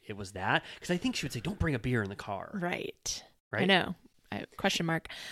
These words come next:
Speaker 2: Um, but I thought it was funny how nervous everyone, all parties involved were. They were like
Speaker 1: It was,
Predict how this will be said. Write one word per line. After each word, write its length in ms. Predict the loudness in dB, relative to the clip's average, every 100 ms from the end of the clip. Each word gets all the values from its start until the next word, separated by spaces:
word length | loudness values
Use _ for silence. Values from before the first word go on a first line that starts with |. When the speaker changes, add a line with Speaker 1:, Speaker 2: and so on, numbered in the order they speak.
| -2 2
Speaker 2:
Um, 260 | 4 2 2
but 100 | 4
I 80 | 6
thought 160 | 8
it 20 | 6
was 140 | 4
funny 260 | 2 2 4
how 140 | 2
nervous 500 | 4 4 4 4 4 2
everyone, 540 | 2 2 2 0 4
all 160 | 8 8
parties 380 | 8 6 6 4
involved 480 | 4 4 2 2 2
were. 340 | 6 8 8
They 120 | 8
were 160 | 8 8
like 180 | 6 6
Speaker 1:
It 140 | 6
was, 260 | 4 4